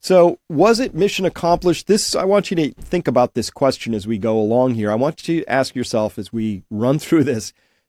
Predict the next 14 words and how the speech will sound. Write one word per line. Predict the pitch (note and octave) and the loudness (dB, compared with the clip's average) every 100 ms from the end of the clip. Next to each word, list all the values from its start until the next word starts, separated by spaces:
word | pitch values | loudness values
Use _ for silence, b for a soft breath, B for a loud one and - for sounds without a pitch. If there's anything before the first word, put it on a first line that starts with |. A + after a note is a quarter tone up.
| - A#2 F#2 | -14 -12 -4
did | C3 F3 A3+ G3+ E3 | 4 4 4 2 -2
the | |
purpose | C#3 E3 D#3 D#3+ D3+ | -2 -2 -2 -2 -2
of | |
the | B2+ | 0
Dodd-Frank | A#2+ C3 - B2+ A#2+ | 2 2 0 -2 0
Act | A#2+ A2+ - - | -2 -2 -4 -8
actually | A#2 B2 - B2+ A2+ | -6 -6 -6 -6 -6
get | G2+ G#2+ - | -6 -8 -8
achieved? | A#2 - B3+ A3 A2 | -12 -4 -2 0 -2
And | A#2 | -4
the | |
purpose | - G#3+ C4 A3 - | -2 -4 -2 -4 0
was | C#3 C3 G#2 | 2 2 0